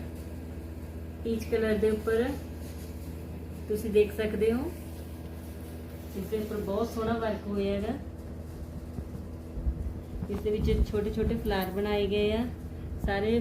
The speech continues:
ਫਲਾਰ ਦੇ ਉੱਪਰ ਆਊਟਲਾਈਨਿੰਗ ਹੋਈ ਹੈਗੀ। ਬਹੁਤ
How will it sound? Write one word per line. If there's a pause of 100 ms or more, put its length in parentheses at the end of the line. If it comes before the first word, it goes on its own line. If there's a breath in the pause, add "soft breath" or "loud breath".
ਫਲਾਰ
ਦੇ
ਉੱਪਰ
ਆਊਟਲਾਈਨਿੰਗ
ਹੋਈ
ਹੈਗੀ। (1300)
ਬਹੁਤ